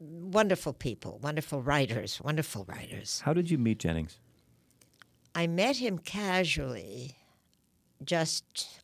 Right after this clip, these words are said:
Speaker 1: on the lot. "Uh, how do you do this?" is, you know, Jennings Lang. And then I was going out with somebody else, and s-, they were playing tennis together, and w-, they'd arranged a double date. So I went with my boyfriend,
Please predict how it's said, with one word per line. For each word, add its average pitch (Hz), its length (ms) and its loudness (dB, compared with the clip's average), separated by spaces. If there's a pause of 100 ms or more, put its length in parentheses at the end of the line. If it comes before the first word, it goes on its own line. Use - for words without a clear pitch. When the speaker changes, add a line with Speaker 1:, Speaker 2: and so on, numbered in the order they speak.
Speaker 1:
on 151 220 0
the 139 80 -2
lot. 135 540 0 (1160)
"Uh, 147 160 -2
how 156 140 2
do 147 80 0
you 147 80 2
do 160 180 6
this?" 139 220 0
is, - 340 -4 (220)
you 170 60 -4
know, 120 220 -4
Jennings 127 300 -2
Lang. 107 260 -8 (300)
And 175 140 2
then 196 140 8
I 214 140 10
was 302 200 8
going 190 280 6
out 151 180 4
with - 120 -6
somebody 151 460 0
else, 135 480 -2 (720)
and 156 260 2
s-, - 240 2
they 220 280 8
were 240 120 4
playing 165 340 2
tennis 151 380 0
together, 127 560 -4
and 147 140 -2
w-, 151 180 0
they'd 160 220 2
arranged 156 420 0
a 139 60 -4
double 143 280 0
date. - 460 -6 (840)
So - 200 -4
I 139 180 2
went 214 240 0
with 175 240 0
my 160 180 2
boyfriend, 131 800 -4